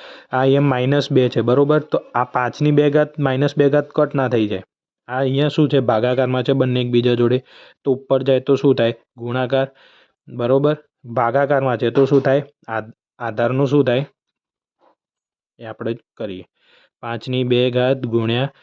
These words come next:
ટીની માઇનસ ચાર ઘાત ગુણ્યા પાંચની બે ઘાત ભાગાકારમાં બે ગુણ્યા ટીની, આપણે ટીને બી ઉપર લઈ લઈએ, તો શું થાય? ટીની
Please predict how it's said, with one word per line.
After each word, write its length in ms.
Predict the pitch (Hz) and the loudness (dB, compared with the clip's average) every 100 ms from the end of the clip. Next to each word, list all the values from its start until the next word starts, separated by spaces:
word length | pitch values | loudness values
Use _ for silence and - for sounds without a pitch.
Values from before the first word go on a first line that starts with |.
| _ _ - | _ _ -10
ટીની 420 | 117 117 117 127 | -6 -4 -2 -2
માઇનસ 680 | 127 123 117 110 117 127 - | -2 -4 -4 -2 -2 -2 -4
ચાર 240 | - 120 120 | -2 -2 -2
ઘાત 300 | 120 120 131 - - - | 0 0 -2 -8 -14 -8
ગુણ્યા 600 | 110 113 113 110 117 135 - _ - | -4 -2 0 0 -2 -4 -8 _ -8
પાંચની 540 | 113 110 - 120 127 151 _ 110 | -4 -4 -4 -2 -2 -2 _ -12
બે 240 | 107 110 | -8 -6
ઘાત 280 | 110 123 143 - - - - _ | -4 -4 -4 -10 -20 -20 -20 _
ભાગાકારમાં 1400 | 104 110 104 104 104 101 120 143 139 117 107 101 101 113 156 - _ _ _ | -12 -6 -2 -2 -2 -4 -2 -2 -2 -2 -2 -4 -4 -4 -4 -8 _ _ _
બે 340 | 120 104 110 117 135 151 _ - | -16 -8 -4 -2 -2 -4 _ -20
ગુણ્યા 480 | 107 104 104 117 156 _ _ _ _ _ _ _ _ _ _ _ - | -16 -10 -6 -4 -6 _ _ _ _ _ _ _ _ _ _ _ -10
ટીની, 460 | 123 123 127 139 - | -8 -4 -2 -2 -4
આપણે 240 | 123 135 | -2 0
ટીને 360 | 135 147 139 139 | 0 0 2 2
બી 180 | 131 180 | 2 0
ઉપર 240 | 135 - 113 | -2 -4 -2
લઈ 180 | 110 | -2
લઈએ, 140 | 104 107 | 0 -2
તો 160 | 120 | -2
શું 160 | 120 123 | -2 0
થાય? 160 | 120 123 | 0 -2
ટીની 500 | 120 110 110 123 | -6 -10 -6 -4